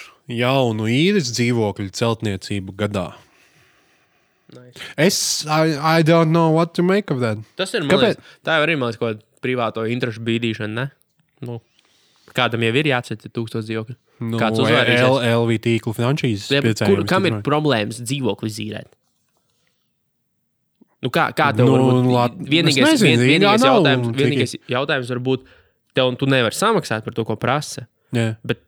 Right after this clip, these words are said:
Speaker 2: nav jau tā, ka nav ko izīrēt. Ko viņi panāks ar
Speaker 1: Bet,
Speaker 2: tūkstošu
Speaker 1: bet
Speaker 2: jaunu īres dzīvokļu izveidošanu?
Speaker 1: Nu,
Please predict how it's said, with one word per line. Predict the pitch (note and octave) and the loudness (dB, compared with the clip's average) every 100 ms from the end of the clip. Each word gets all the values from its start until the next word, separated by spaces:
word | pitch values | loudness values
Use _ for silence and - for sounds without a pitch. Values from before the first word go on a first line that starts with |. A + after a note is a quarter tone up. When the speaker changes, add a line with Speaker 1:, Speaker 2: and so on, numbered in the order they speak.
| _ | _
Speaker 2:
nav | - B2+ A#2+ | -2 0 0
jau | G#2 | 0
tā, | A2 | -2
ka | A2 | -2
nav | A2 A#2 | -2 -2
ko | - | 0
izīrēt. | A2+ A#2+ A2 G2+ G#2 - _ _ | -2 -4 -6 -8 -10 -14 _ _
Ko | - B2+ | -2 0
viņi | A2+ - | 0 -2
panāks | A#2+ G#2 G#2 | -2 -2 -4
ar | A2+ | -4
Speaker 1:
Bet, | A#2+ | 0
Speaker 2:
tūkstošu | B2+ B2+ B2 | 0 0 0
Speaker 1:
bet | B2+ | 0
Speaker 2:
jaunu | A#2 A#2 A2+ | -2 -2 -2
īres | A#2+ A#2 | -2 -2
dzīvokļu | A#2+ A#2+ A2 A2+ | 0 0 -2 -6
izveidošanu? | A#2 C3 G#2+ G2+ G2+ - - - _ _ _ | -6 -2 -2 -4 -8 -10 -16 -16 _ _ _
Speaker 1:
Nu, | A#2+ A#2 | -2 0